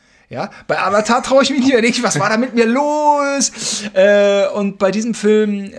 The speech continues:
bei Schindlers Liste, denke ich mir, boah, da muss ich mir, muss ich mir Zeit für nehmen. Vielleicht gucke ich ihn dann wirklich noch mal. Und die letzte Viertelstunde ist ein bisschen kitschig, das mag sein. Ich hab am Grab gestanden von Oskar Schindler. Ähm, okay,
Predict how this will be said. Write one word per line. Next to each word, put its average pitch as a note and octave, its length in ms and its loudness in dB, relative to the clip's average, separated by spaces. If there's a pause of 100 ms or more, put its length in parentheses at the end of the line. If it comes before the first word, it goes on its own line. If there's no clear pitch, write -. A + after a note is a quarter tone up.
bei F3 140 -6
Schindlers E3+ 420 -10
Liste, F3+ 320 -12
denke E3 240 -12
ich D3 100 -18
mir, D#3 180 -8
boah, A#2+ 220 -10
da G2+ 80 -10
muss G#2+ 140 -10
ich A2+ 80 -12
mir, G2+ 180 -8
muss B2 200 -10
ich - 40 -12
mir G#2+ 160 -6
Zeit B2 300 -10
für C3 100 -10
nehmen. B2 180 -8
Vielleicht B2 220 -12
gucke D#3 200 -14
ich C#3+ 40 -16
ihn C#3 80 -10
dann A#2+ 200 -10
wirklich G#3 420 -4
noch E3+ 240 -10
mal. D3+ 400 -8
Und C3+ 100 -14
die B2 60 -12
letzte C3 420 -10 (380)
Viertelstunde C3+ 440 -6
ist - 160 -12
ein D#3+ 100 -8
bisschen D3 340 -12
kitschig, C#3+ 320 -10
das A2+ 160 -10
mag B2+ 200 -6
sein. C#3+ 280 -10
Ich C3 100 -12
hab - 180 -14
am C3+ 160 -10 (280)
Grab C3 420 -8
gestanden G#3 600 -6
von B3 180 -6
Oskar A3+ 340 -4
Schindler. A3+ 600 -6 (600)
Ähm, D#3+ 560 -4 (100)
okay, D4 460 -2